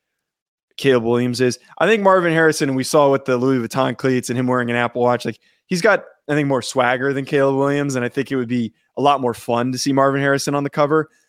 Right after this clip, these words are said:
Maybe that they are aggressive and maybe we get more than one guy for the return in the first N I L cover. I think that that would be, uh,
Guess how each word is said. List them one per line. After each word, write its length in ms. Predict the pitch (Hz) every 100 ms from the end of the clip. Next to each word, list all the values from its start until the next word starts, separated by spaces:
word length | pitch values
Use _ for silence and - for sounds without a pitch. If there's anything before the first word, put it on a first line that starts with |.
| _
Maybe 240 | 185 214 247
that 260 | 226 170
they 380 | 160 175 160 143
are 240 | 139 143
aggressive 880 | 127 - 135 143 - 135 117 110 - _ _ _ _ _
and 140 | 131
maybe 180 | 135 143
we 140 | 147 139
get 160 | 139
more 200 | 131 131
than 120 | 127
one 160 | 123 127
guy 220 | 127 127
for 160 | 120 127
the 160 | 123
return 540 | 120 120 - 190 202 135
in 80 | 127
the 60 |
first 280 | - 139 -
N 120 | 139 135
I 140 | 127
L 160 | 123 135
cover. 280 | 160 160
I 100 | 170
think 220 | 147 175 127
that 120 | 120
that 180 | 143 139
would 140 | 135
be, 280 | 131 123 110 _ _ -
uh, 300 | 131 123